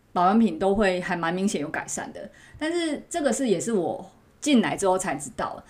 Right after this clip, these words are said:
那它保养品起家之后，后来是，呃，它合并了一间，一间公司叫华茂，华茂生技，那所以才开始有保健品这一块。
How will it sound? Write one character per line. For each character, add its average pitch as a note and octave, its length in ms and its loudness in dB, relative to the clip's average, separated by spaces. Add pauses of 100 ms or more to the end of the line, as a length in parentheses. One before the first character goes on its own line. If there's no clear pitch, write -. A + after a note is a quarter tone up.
(120)
那 D4 180 4
它 D#4 140 -2
保 G#3 200 2
养 G#3+ 120 2
品 G#3 160 -2
起 D#3+ 160 -6
家 F#3+ 200 -2
之 F#3+ 160 -4
后， F#3 180 2
后 G3 200 -4
来 C#3+ 140 -6
是， F3+ 400 0 (720)
呃， F#3 260 -4
它 G#3 140 2
合 G#3 200 2
并 A3 180 0
了 E3+ 140 -4
一 - 100 -6
间， F3+ 480 -2 (160)
一 G3+ 80 -2
间 F#3+ 400 0
公 F3+ 220 -2
司 F3+ 140 -2
叫 F3+ 180 2
华 F3 160 0
茂， F3+ 160 2 (220)
华 F3+ 200 -2
茂 G#3+ 180 4
生 F3 260 -4
技， F#3 220 -10 (340)
那 G#3+ 180 2
所 A3+ 140 0
以 A3+ 100 0
才 G#3+ 160 0
开 G#3+ 180 0
始 G#3+ 140 -2
有 D3+ 220 -6
保 A3+ 180 -6
健 G#3 180 0
品 - 200 -6
这 E3+ 160 -8
一 A2 60 -10
块。 - 300 -6